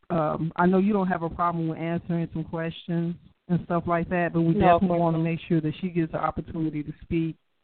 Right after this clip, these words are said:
Speaker 1: and she will take some questions. But I wanna allow you to kinda have an opportunity to really speak, um, overall first about L M Consulting. So if you would, darling, share who you are and, uh, and, and, and how you got to the point of starting this company.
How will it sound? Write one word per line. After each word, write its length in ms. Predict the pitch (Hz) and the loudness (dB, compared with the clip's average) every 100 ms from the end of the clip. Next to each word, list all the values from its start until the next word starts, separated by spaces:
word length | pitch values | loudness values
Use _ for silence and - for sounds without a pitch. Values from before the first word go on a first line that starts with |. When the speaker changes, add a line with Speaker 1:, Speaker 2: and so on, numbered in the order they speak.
| _ - - | _ -18 0
Speaker 1:
and 140 | 160 - | 0 4
she 100 | 196 | 2
will 240 | 180 170 | 4 2
take 240 | - 151 | 0 -8
some 120 | - 151 | -8 -6
questions. 480 | - 156 156 151 151 | -4 -4 -6 -8 -8
But 120 | 160 | -4
I 40 | 165 | -2
wanna 320 | 180 180 156 | 0 0 -2
allow 180 | 160 160 | -4 -6
you 140 | 160 | -8
to 80 | 156 | -10
kinda 280 | - 147 156 | -8 -8 -6
have 200 | 160 156 | -6 -6
an 60 | |
opportunity 580 | 156 147 - 170 156 151 | -8 -10 -6 -4 -6 -8
to 80 | 151 | -10
really 260 | 151 151 151 | -8 -8 -10
speak, 320 | - 160 156 - _ _ _ _ _ - | -10 -10 -10 -14 _ _ _ _ _ -2
um, 320 | 170 156 147 | 0 0 0
overall 640 | 165 170 156 160 156 151 147 | 2 2 2 -2 -4 -6 -8
first 300 | 160 160 156 | -6 -6 -6
about 280 | 151 156 151 | -10 -12 -10
L 180 | 151 156 | -10 -10
M 120 | 160 | -10
Consulting. 640 | 160 151 156 151 - 151 160 | -10 -10 -8 -12 -10 -8 -6
So 140 | 185 190 | -2 -2
if 100 | 202 | 0
you 140 | 262 | 0
would, 260 | 254 262 254 | 2 -2 -2
darling, 380 | 208 185 185 | -2 0 -2
share 260 | 180 240 240 | -4 -2 0
who 200 | 220 254 | 2 2
you 200 | 233 226 | 2 0
are 260 | 240 226 185 | -2 -4 -4
and, 280 | 180 180 170 | -4 -6 -6
uh, 320 | 165 160 160 - _ _ _ _ | -8 -8 -10 -14 _ _ _ _
and, 220 | 180 175 | -2 -2
and, 240 | 170 170 160 | -2 -4 -2
and 220 | 175 170 | -2 -2
how 100 | 190 | 0
you 140 | 190 | 0
got 240 | 185 180 - | -2 -4 -4
to 80 | |
the 60 | 175 | -6
point 300 | - 180 170 | -4 -4 -4
of 60 | 156 | -6
starting 340 | - 165 165 147 | -4 -2 -2 -4
this 120 | 143 | -6
company. 520 | - 160 - - - | -6 -2 -2 -4 -20